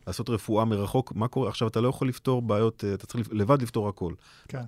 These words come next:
Speaker 1: הבית חולים שלך, הכל. אה, עכשיו, מה שפחות מדברים עליו, אולי נאס"א מנסים לפתור את הבעיות הטכנולוגיות, אבל בסוף יש בעיה של, אה, בעיה פסיכולוגית, כי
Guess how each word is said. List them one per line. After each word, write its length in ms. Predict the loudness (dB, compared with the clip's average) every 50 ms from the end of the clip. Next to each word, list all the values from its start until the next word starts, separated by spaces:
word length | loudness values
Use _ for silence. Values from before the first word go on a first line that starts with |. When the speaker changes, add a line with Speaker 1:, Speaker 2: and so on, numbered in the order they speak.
| -12 -8 -2
Speaker 1:
הבית 200 | 4 4 4 4
חולים 260 | 6 4 4 4 4
שלך, 220 | 2 0 0 2
הכל. 540 | 2 2 2 2 0 2 4 6 6 6 4 2 -4 -8 -10 -16 -20 -20 -20 -20 -20 _ -10 -4
אה, 160 | 0 4 4 4
עכשיו, 240 | 4 2 2 0 0 0 -2 -6 -4 -2
מה 160 | 0 0 0
שפחות 400 | 0 0 0 0 2 4 4 4
מדברים 340 | 4 4 4 4 4 4 4
עליו, 240 | 4 4 4 2 2
אולי 480 | -2 -2 0 2 4 4 4 2 0 -2 -4 -4
נאס"א 260 | -4 -4 -4 -4 -4
מנסים 260 | -4 -4 -4 -2 -4
לפתור 200 | -4 -2 0 0
את 60 | 2
הבעיות 160 | 4 4 4 4
הטכנולוגיות, 600 | 4 2 4 6 8 8 8 8 8 6 2 2
אבל 100 | 0 0
בסוף 260 | 0 -2 -4 -4 -6
יש 120 | -6 -6
בעיה 340 | -2 -2 0 0 0 0 -2 -4 -6 -12 -20 -20 -20 -20 -20 -16
של, 380 | -12 -4 -2 -2 -2 -2 -2 -6 -8 _ _ _ _ _ _ _ -6
אה, 300 | -2 0 2 2 2 2 0 -2 -4
בעיה 180 | -2 -2 -2
פסיכולוגית, 600 | -2 -2 -4 -4 0 0 2 2 2 0 -2 -4 -4
כי 440 | -4 -2 -2 0 0 0 -2 -4